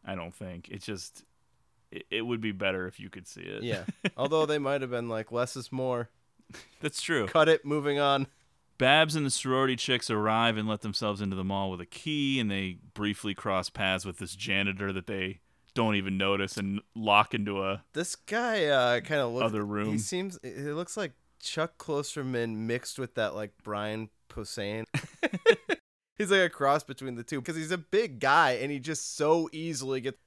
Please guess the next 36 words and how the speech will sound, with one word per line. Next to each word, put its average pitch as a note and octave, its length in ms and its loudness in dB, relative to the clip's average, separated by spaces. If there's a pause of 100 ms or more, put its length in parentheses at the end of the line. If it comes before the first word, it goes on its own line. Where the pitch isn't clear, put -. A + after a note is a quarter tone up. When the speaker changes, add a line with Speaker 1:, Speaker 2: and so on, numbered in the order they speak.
(160)
Speaker 2:
closed D3 440 4
into C3+ 200 -2
that A#2+ 180 2
room A#2 380 -4
by, G#2 120 0
like, G#2+ 240 -2
this A2+ 200 -8
little A2 240 -4
sorority G#2 760 -6 (280)
babe. G#2+ 440 0
Speaker 1:
Yeah. C#3 380 6 (280)
He F#3+ 220 6
doesn't F#3 380 4
know C3 260 6
that B2+ 200 -2 (120)
somehow A#2+ 500 4
that G#2 200 -4
people G#2 300 -4
knocked G2 300 -2
him G2+ 140 -4
into A#2 160 -2
the A2 100 -4
room G#2+ 240 -2
and G2 140 -2
they G2+ 80 2
don't G2 220 -2
notice F#2+ 340 -4
him, F2+ 240 -8
but F2+ 100 -8
he G2 100 -8
gets F#2+ 160 -8
locked F#2 360 -2
into F#2 160 -10
this F2+ 220 -12
other F#2 240 -8
room. F#2 400 -12